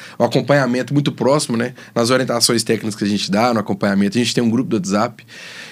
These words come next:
Então, fica sempre eu, um técnico, em alguns casos o Bem-vindo tá junto, outros casos o Paulo, outros casos a Maíra. E a gente tem um gru-, e o produtor e normalmente a pessoa que trata. Então,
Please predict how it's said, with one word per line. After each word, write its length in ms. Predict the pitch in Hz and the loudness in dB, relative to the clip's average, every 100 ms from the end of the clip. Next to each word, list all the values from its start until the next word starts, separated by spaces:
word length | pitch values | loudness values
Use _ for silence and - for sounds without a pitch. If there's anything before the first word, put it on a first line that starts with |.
| - | -2
Então, 560 | 101 113 120 120 101 - | 0 2 2 2 -2 -2
fica 280 | - 117 | -2 0
sempre 380 | 117 - 139 135 | 2 2 2 0
eu, 360 | 127 135 151 175 | 2 4 6 6
um 240 | 151 131 123 | 4 0 -2
técnico, 640 | - 131 147 120 104 - | 0 0 0 -2 -4 -2
em 60 | 113 | 0
alguns 320 | 113 117 123 | 2 2 -2
casos 300 | - 107 107 | 0 0 2
o 40 | |
Bem-vindo 340 | 104 101 98 101 | 2 2 2 2
tá 120 | 95 | 0
junto, 520 | 92 135 143 127 110 - - - | 0 2 2 -2 -6 -12 -14 -2
outros 360 | 123 113 113 | -2 0 -2
casos 280 | - 110 101 | 2 2 2
o 40 | 90 | -2
Paulo, 540 | - 120 139 135 120 | 2 4 4 4 2
outros 320 | 113 110 110 | 0 -2 -2
casos 220 | - 104 | 0 0
a 40 | 101 | 0
Maíra. 520 | 95 95 117 139 131 127 - - - - | 0 2 2 2 0 -6 -18 -20 -20 0
E 80 | 131 | 2
a 60 | |
gente 180 | 127 143 | 2 2
tem 100 | - | 2
um 40 | 143 | 2
gru-, 160 | 139 | 2
e 120 | 151 | 4
o 60 | 165 | 4
produtor 800 | 165 156 156 156 160 175 208 - | 6 2 0 2 4 4 2 -2
e 80 | 175 | 2
normalmente 480 | 170 180 180 160 156 | 4 4 4 2 2
a 40 | |
pessoa 280 | 165 160 151 | 0 0 0
que 120 | 147 | -2
trata. 320 | 165 117 69 - - - - - | -2 -2 -4 -10 -20 -16 -14 -10
Então, 560 | - 147 180 180 120 | 2 4 6 4 2